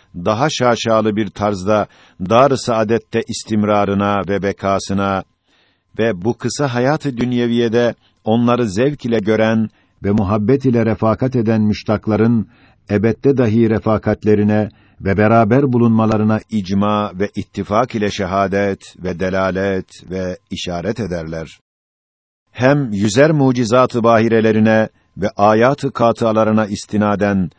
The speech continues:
başta Resul-i Ekrem ve Kur'an-ı Hakîm'in olarak bütün nurani ruhların sahipleri olan peygamberler ve bütün münevver kalplerin kutupları olan veliler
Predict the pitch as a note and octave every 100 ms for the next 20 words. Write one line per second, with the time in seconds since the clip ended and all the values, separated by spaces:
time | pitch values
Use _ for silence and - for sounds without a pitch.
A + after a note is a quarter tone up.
0 | _ _ - E2 G#2 - B2 B2 G2+ A2
1 | - A2+ A#2 - A2+ A#2+ A#2+ A#2 _ _
2 | - E2 A2 G#2 - G#2+ A#2 A2+ G2+ A2
3 | A2 A2 B2+ A2+ G#2+ G#2 G2 - _ _
4 | - D#2+ G#2+ D3+ C3 A#2 A2+ A#2 A2+ A#2
5 | A#2 G#2+ F2 G#2+ A2 G#2+ G2 - G#2 G2+
6 | - G#2 G#2+ A2+ G#2+ G#2 G2 G#2 G2 G2
7 | G2 F#2+ F#2 G#2+ F#2 D#2+ - _ _ _
8 | _ - G2+ A2 A#2+ D3 C3+ B2 B2+ G2+
9 | B2+ C3+ - A#2+ G2 A#2+ A#2+ C3 A#2 -
10 | G#2 A2+ G2+ A2+ B2 B2 A#2 G#2+ F#2 G#2
11 | G#2+ G2+ G#2+ G#2+